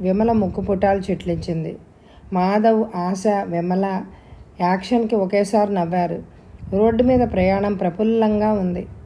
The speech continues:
బాట బాగుంది. చెక్కి నిలబడినట్లు మినీ పర్వతాలు.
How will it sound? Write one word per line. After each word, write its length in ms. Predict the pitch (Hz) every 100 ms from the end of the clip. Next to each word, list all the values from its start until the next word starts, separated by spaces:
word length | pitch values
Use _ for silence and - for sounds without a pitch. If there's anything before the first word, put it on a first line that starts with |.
| -
బాట 340 | 180 180 190 202
బాగుంది. 600 | 196 180 180 185 180 185 - - - - - - 233
చెక్కి 260 | 220 269
నిలబడినట్లు 920 | 254 220 202 214 208 202 190 180 180 226 - - 190
మినీ 280 | 208 226
పర్వతాలు. 680 | 240 196 185 190 190 185 180